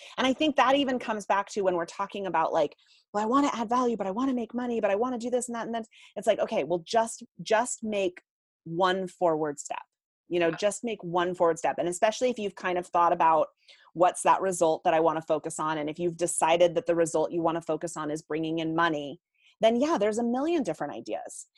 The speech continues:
Speaker 1: And you know what? They're probably all good ideas,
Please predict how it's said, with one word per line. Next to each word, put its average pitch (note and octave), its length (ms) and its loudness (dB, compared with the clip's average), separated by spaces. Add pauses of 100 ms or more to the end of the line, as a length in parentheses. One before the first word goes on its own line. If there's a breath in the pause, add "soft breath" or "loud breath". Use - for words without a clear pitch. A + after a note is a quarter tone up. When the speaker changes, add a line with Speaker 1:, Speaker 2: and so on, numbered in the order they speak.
Speaker 1:
And C#4+ 120 6
you D4+ 80 4
know C#4+ 140 4
what? A#3+ 320 0 (180)
They're B3 100 -4
probably D4 560 -6
all A#3+ 380 -4 (400)
good C#4+ 240 -4
ideas, - 640 -12